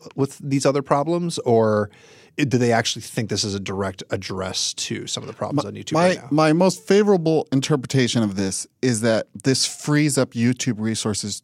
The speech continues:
Speaker 2: to focus on the, the higher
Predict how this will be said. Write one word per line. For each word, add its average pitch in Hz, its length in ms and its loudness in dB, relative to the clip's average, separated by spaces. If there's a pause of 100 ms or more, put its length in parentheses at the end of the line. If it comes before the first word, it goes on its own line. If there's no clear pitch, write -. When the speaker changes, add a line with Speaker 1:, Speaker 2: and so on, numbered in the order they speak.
Speaker 2:
to 110 280 -4
focus - 760 -2 (120)
on 101 480 -2 (260)
the, 101 260 -8 (160)
the 95 80 -8
higher 110 580 -4